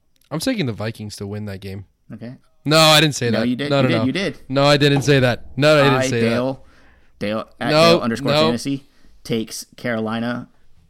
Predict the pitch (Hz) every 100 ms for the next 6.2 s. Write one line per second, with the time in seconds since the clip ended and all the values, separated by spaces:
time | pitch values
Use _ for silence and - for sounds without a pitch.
0 | _ - 139 143 - 139 127 123 120 113
1 | 113 - 135 147 - - 262 131 151 139
2 | 131 127 113 113 107 - - - - -
3 | - - 113 123 127 143 160 - 160 151
4 | 151 139 - 143 143 139 139 104 131 135
5 | 131 131 123 - 240 208 - 170 127 123
6 | 120 117